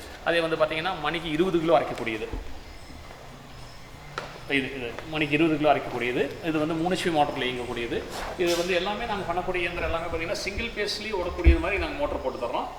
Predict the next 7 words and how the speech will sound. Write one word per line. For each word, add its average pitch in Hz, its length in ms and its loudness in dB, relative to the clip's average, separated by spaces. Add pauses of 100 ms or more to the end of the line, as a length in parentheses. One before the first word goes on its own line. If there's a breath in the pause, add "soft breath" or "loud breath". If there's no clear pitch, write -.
(460)
த்ரீ 165 40 0
பேஸ் 202 360 0
கரண்ட் 165 220 0
இல்லாதவங்களுக்கு 277 540 0
சிங்கிள் 247 340 -4
பேஸ்லயே 226 360 -2
ஓட்டிக்கலாம். 143 400 -2